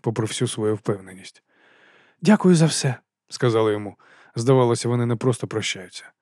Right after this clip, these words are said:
Джульєта усвідомлювала, що, можливо, зараз добровільно робить те, що намагався зробити Бернард стільки тижнів тому. Її очищення було відкладене, але тепер вона поверталася до цього.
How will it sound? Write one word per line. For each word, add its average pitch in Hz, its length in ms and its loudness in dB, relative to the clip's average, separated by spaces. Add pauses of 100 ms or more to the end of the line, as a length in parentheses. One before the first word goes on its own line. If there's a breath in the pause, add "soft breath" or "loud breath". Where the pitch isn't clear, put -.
(400)
Джульєта 127 400 6
усвідомлювала, 120 800 2
що, 123 200 -2
можливо, 117 420 2
зараз 113 420 2
добровільно 120 580 2
робить 110 320 -2
те, 139 200 4
що 123 180 -2
намагався 113 460 0
зробити 117 380 0
Бернард 113 480 -2
стільки 113 400 -4
тижнів 107 340 -4
тому. 98 300 -10 (580 soft breath)
Її 120 200 2
очищення 113 560 2
було 110 240 0
відкладене, 107 600 -2 (300 soft breath)
але 123 200 2
тепер 120 280 2
вона 113 220 0
поверталася 107 640 -4
до 104 120 -10
цього. 98 240 -16